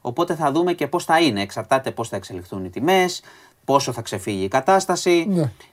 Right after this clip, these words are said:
Speaker 1: Οι, οι μεγάλες αλυσίδες νομίζω έχουν δυνατότητα,
Speaker 2: Ναι.
Speaker 1: σε συνεργασία με το Υπουργείο,
Speaker 2: Ναι.
Speaker 1: να κρατήσουν τις τιμές.
Speaker 2: Ναι.
Speaker 1: Υπάρχουν πάρα πολλά ερωτήματα ανοιχτά σε αυτό, μέχρι να δούμε τη λίστα,
Speaker 2: Ναι.
Speaker 1: να δούμε αν θα τηρηθεί από όλους,
Speaker 2: Ναι.
Speaker 1: θα θέλει κυνήγι μετά από το
Speaker 2: Ναι.
Speaker 1: Υπουργείο. Γιατί ο κόσμος,
Speaker 2: Ναι.
Speaker 1: καταλαβαίνεις, ήδη έχει
Speaker 2: Ναι.
Speaker 1: δει και καταλαβαίνεις το καλάθι του,
Speaker 2: Ναι.
Speaker 1: φαντάζομαι όλοι,
Speaker 2: Ναι.
Speaker 1: ότι παίρνεις, ξέρω εγώ, πέντε πράγματα που παίρνεις πριν και δίνεις είκοσι ευρώ παραπάνω.
Speaker 2: Ναι.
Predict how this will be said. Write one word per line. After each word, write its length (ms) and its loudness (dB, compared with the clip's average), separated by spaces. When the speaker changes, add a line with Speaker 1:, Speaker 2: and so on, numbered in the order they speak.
Speaker 1:
Οι, 200 -4
οι 100 2
μεγάλες 340 4
αλυσίδες 360 2
νομίζω 280 2
έχουν 200 0
δυνατότητα, 600 0
Speaker 2:
Ναι. 220 4
Speaker 1:
σε 160 -10
συνεργασία 520 0
με 100 -2
το 60 -2
Υπουργείο, 580 0
Speaker 2:
Ναι. 300 0
Speaker 1:
να 100 2
κρατήσουν 440 0
τις 100 -8
τιμές. 380 -2
Speaker 2:
Ναι. 60 -2
Speaker 1:
Υπάρχουν 280 2
πάρα 220 6
πολλά 200 2
ερωτήματα 460 -2
ανοιχτά 300 -4
σε 120 -6
αυτό, 240 -6
μέχρι 200 -4
να 100 0
δούμε 180 -4
τη 100 -8
λίστα, 460 2
Speaker 2:
Ναι. 320 2
Speaker 1:
να 120 0
δούμε 220 2
αν 80 2
θα 120 -4
τηρηθεί 380 -2
από 280 0
όλους, 280 8
Speaker 2:
Ναι. 60 6
Speaker 1:
θα 80 2
θέλει 240 2
κυνήγι 380 4
μετά 200 0
από 100 2
το 60 4
Speaker 2:
Ναι. 60 6
Speaker 1:
Υπουργείο. 400 -2
Γιατί 240 -2
ο 60 0
κόσμος, 260 0
Speaker 2:
Ναι. 60 4
Speaker 1:
καταλαβαίνεις, 520 0
ήδη 380 2
έχει 120 0
Speaker 2:
Ναι. 120 2
Speaker 1:
δει 180 2
και 120 -2
καταλαβαίνεις 480 4
το 60 -12
καλάθι 400 0
του, 260 -6
Speaker 2:
Ναι. 160 2
Speaker 1:
φαντάζομαι 340 2
όλοι, 440 2
Speaker 2:
Ναι. 320 -2
Speaker 1:
ότι 180 0
παίρνεις, 320 2
ξέρω 160 2
εγώ, 100 2
πέντε 200 2
πράγματα 340 2
που 120 -2
παίρνεις 220 -4
πριν 160 -4
και 100 2
δίνεις 260 0
είκοσι 220 0
ευρώ 140 0
παραπάνω. 420 4
Speaker 2:
Ναι. 60 4